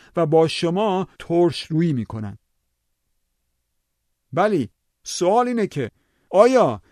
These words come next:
می‌خواهید دوباره به همون گناهان گذشته برگردید و با اونها خوش باشید؟ حرف پتروس اینه که بهتره صالح و درستکار باشید و مظفر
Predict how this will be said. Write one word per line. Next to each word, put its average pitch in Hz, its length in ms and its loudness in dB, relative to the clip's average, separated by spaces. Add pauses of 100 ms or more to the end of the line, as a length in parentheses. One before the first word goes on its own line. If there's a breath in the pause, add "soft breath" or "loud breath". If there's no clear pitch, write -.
(140)
می‌خواهید 180 680 0
دوباره 185 640 4 (300)
به 170 180 -2
همون 226 560 -4
گناهان 180 600 2
گذشته 170 580 0
برگردید 175 720 0 (140 soft breath)
و 165 80 0
با 160 140 2
اونها 165 600 0
خوش 202 420 0
باشید؟ 135 520 -4 (1600)
حرف 151 280 -4
پتروس 170 500 -4
اینه 185 180 -4
که 113 220 -12 (260)
بهتره 208 840 0 (220 soft breath)
صالح 196 680 4
و 214 120 0 (100)
درستکار 180 720 2
باشید 147 440 -4 (460)
و 202 200 2
مظفر 185 920 2